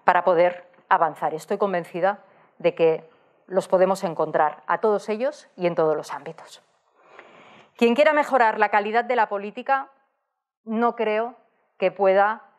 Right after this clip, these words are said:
esperar que otros le hagan el trabajo. No podemos ser meros espectadores y cada uno de nosotros desde nuestro ámbito tiene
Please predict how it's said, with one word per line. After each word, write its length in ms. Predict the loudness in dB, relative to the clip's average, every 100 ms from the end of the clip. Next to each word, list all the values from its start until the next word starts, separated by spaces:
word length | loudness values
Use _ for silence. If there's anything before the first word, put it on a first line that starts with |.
| _
esperar 600 | -12 -8 0 2 2 0
que 120 | -2 -2
otros 320 | -2 -6 -6
le 160 | -2
hagan 320 | 0 0 -2 -6
el 160 | -10 -6
trabajo. 520 | -2 -2 -2 -8 -20 _ _ _ _ _ _ -4
No 160 | -2
podemos 380 | 2 2 2 0
ser 280 | 0 -2 -2 -6
meros 420 | -2 0 -2 -6
espectadores 920 | -8 -4 -2 -2 0 2 4 2 -2 -14
y 100 | -4
cada 220 | 0 0
uno 140 | -2 -4
de 100 | -6
nosotros 480 | -8 -8 -6 -4
desde 220 | -2 -2 -2
nuestro 340 | -4 -4 -2
ámbito 380 | -2 -2 -4 -4 -8 -20 -16 0
tiene 360 | 2 2 -2